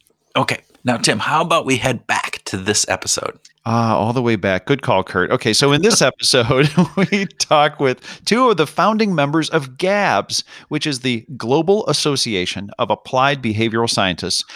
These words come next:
Speaker 2: about this new organization. And they founded it to bring some standards and regulation to the burgeoning field of applied behavioral science.
Speaker 1: Yes, and although they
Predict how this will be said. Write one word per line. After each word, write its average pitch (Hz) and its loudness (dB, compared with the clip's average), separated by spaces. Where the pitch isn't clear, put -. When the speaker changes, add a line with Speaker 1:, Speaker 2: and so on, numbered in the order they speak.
Speaker 2:
about 139 2
this 123 0
new 123 0
organization. 98 -2
And 131 -2
they 170 2
founded 196 2
it 123 0
to 135 -2
bring 156 -4
some 139 -2
standards 196 0
and 131 0
regulation 135 0
to 143 -2
the 117 4
burgeoning 160 0
field 123 0
of 107 -2
applied 117 0
behavioral 98 0
science. - -2
Speaker 1:
Yes, 120 -2
and - -6
although 131 0
they 135 0